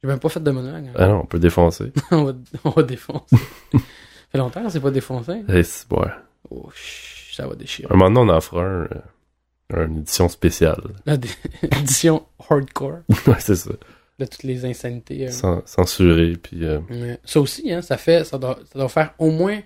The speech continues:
Speaker 1: un an et demi que je pue, euh, le True is my name que les premières personnes ont,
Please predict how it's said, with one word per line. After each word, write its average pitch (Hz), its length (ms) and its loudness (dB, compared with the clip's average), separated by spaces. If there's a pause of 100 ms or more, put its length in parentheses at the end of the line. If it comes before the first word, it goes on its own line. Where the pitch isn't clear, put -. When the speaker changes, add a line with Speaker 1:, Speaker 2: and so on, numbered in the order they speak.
(540)
Speaker 1:
un 139 160 -2
an 135 60 -4
et 131 100 -4
demi 139 320 -2 (1400)
que 123 120 -4
je - 260 -8
pue, 175 360 -4
euh, 113 680 -2 (160)
le 123 180 -4
True 147 280 0
is 123 120 -2
my 120 140 -4
name 139 240 -2
que 135 160 -6
les 120 180 -8
premières 131 600 -6
personnes 135 320 -10
ont, 123 160 -12